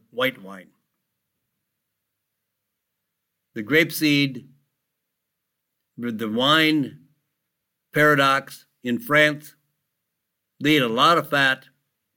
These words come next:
butter, eggs, cream, duck fat, liver, and they have less cardiovascular disease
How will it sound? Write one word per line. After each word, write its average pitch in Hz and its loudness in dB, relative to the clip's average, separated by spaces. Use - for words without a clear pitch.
butter, 147 2
eggs, 143 0
cream, 139 0
duck 151 -4
fat, 139 -2
liver, 143 0
and 139 0
they 147 2
have 127 0
less 165 0
cardiovascular 143 0
disease 127 -4